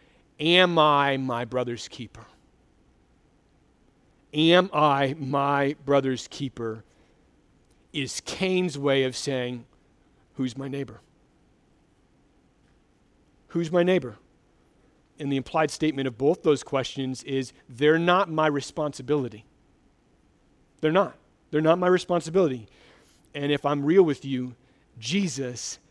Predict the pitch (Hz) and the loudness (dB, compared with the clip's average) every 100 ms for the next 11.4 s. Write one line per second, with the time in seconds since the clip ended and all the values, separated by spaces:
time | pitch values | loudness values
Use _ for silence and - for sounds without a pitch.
0 | _ _ - 180 131 - - _ - 123 | _ _ -2 -2 -2 -8 -18 _ -10 -8
1 | 123 - 117 110 - - _ _ _ _ | -8 -14 -16 -18 -18 -20 _ _ _ _
2 | _ _ _ _ 135 101 117 131 - 110 | _ _ _ _ -12 -8 -8 -8 -14 -16
3 | _ _ _ _ _ _ _ _ _ _ | _ _ _ _ _ _ _ _ _ _
4 | _ _ _ _ _ _ - 135 113 165 | _ _ _ _ _ _ -8 -8 0 2
5 | 170 170 165 160 147 143 151 139 131 - | 2 4 4 6 4 4 2 0 -2 -4
6 | 147 139 135 - 143 135 143 151 139 139 | -2 -2 -4 -8 -2 2 4 4 0 -4
7 | 143 135 131 127 113 123 113 110 117 113 | -4 -4 -4 -6 -6 -8 -8 -14 -14 0
8 | 139 147 156 - - _ _ - 143 147 | 2 4 0 -4 -20 _ _ -2 2 2
9 | 139 135 147 143 131 120 120 - 135 131 | 0 -8 -6 -6 -8 -8 -10 -4 -2 -2
10 | 127 131 127 - _ _ _ _ - 139 | -2 -2 -4 -10 _ _ _ _ -10 -4
11 | 123 - - - | -4 -4 -18 -20